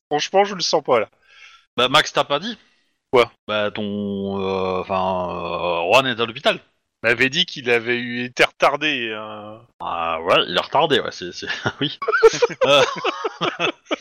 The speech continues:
Speaker 2: attends, je vais juste faire un truc, euh, je vais juste inverser au niveau des, des, euh,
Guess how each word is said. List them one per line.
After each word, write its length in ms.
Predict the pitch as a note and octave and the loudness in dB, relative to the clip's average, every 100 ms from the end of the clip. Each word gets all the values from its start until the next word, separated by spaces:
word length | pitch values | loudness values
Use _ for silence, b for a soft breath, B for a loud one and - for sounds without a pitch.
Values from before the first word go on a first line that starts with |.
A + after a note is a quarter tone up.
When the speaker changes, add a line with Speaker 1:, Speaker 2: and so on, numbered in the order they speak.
| B B B - | B B B -8
Speaker 2:
attends, 160 | C#3 C3+ | -4 -2
je 100 | C#3 | -2
vais 80 | E3 | -2
juste 200 | A3 - | -4 0
faire 180 | F#3 | 2
un 100 | E3+ | 2
truc, 300 | D#3+ G3 E3+ | 0 -4 -4
euh, 360 | C3 A2+ A#2+ A#2+ | -4 -2 0 -2
je 160 | A2+ A#2 | -4 -4
vais 100 | C3 | -4
juste 260 | E3+ - | -4 -2
inverser 380 | D3+ C#3 - E3+ | 2 2 2 -2
au 80 | D3+ | -2
niveau 200 | B2 B2 | -2 -4
des, 220 | A#2 A#2+ | -4 -6
des, 320 | A2+ A2 G#2+ | -6 -4 -2
euh, 220 | G#2 G2 | 0 -2